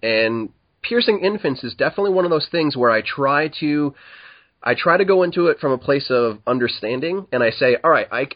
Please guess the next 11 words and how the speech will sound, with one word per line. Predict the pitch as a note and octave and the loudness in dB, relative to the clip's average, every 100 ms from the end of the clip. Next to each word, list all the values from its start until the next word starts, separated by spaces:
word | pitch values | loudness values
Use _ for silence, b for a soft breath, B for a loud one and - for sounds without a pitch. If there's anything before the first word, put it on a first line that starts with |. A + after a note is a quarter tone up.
| - | -2
I | E3 | 0
completely | - C#4+ - A#3 F3+ C#3+ | 0 -2 -4 -6 -4 -6
appreciate | - E3+ F3 E3+ C3 A2+ | -6 -4 -2 0 0 -2
the | G#2+ | -6
fact | - G2 E2+ - - | -2 -2 -4 -8 -6
that | A#2 A2 G#2+ - b b b - | -2 0 -2 -6 b b b 0
body | C3+ F#3 A3+ | 2 2 0
piercing | G#3+ G3 F#3 F#3 F3 | 0 0 0 0 0
can | F3 C#3 | -2 -2
be, | C3 C3 B2+ A#2+ | 0 -2 0 -2
um, | G#2+ G#2 G2+ G2+ F#2+ F2+ | 0 0 0 0 0 -4